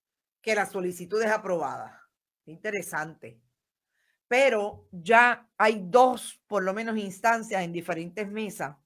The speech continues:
en que se están haciendo, eh, <laughs> se están haciendo, eh, llamados,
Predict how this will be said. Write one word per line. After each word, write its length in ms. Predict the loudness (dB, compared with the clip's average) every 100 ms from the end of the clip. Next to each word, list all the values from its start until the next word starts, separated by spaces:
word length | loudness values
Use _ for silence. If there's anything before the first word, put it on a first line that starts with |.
| _ _ _ _ _ _ _ _ _
en 120 | -14 -8
que 140 | -6
se 80 | -6
están 520 | 0 6 6 4 -6 _ _ -8
haciendo, 920 | -8 -6 -6 -4 -4 -2 -2 -2 -6 _ _ _ _ _ _ _ _
eh, 360 | -4 -2 -2 -4 -6 -12 -16 -20 _ _
<laughs> 500 | _ _ _ _ _
se 220 | -10 -4
están 280 | -2 2 2
haciendo, 920 | 2 -2 -4 -4 -4 0 2 2 -2 _ _ _ _ _ -4
eh, 600 | -2 -2 -2 -4 -6 -4
llamados, 960 | 4 4 6 4 4 2 -2 -8 -16 _